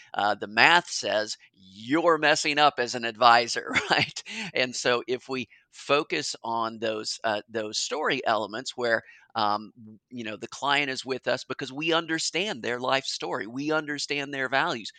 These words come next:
we understand where they're trying to get to, and we are helping them, uh, to get to that, that's, uh, that's gonna be a much more long-term, uh, relationship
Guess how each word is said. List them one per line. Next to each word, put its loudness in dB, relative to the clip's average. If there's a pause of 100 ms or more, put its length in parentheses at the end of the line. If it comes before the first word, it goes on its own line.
(120)
we -2
understand -4
where -2
they're -4
trying -6
to -14
get -6
to, -6 (240)
and -10
we -6
are -2
helping 0
them, -6 (240)
uh, -2
to -8
get -4
to -10
that, 4 (320)
that's, 0
uh, -10
that's 0
gonna -6
be -4
a -2
much -2
more -2
long-term, -2 (360)
uh, 0
relationship -4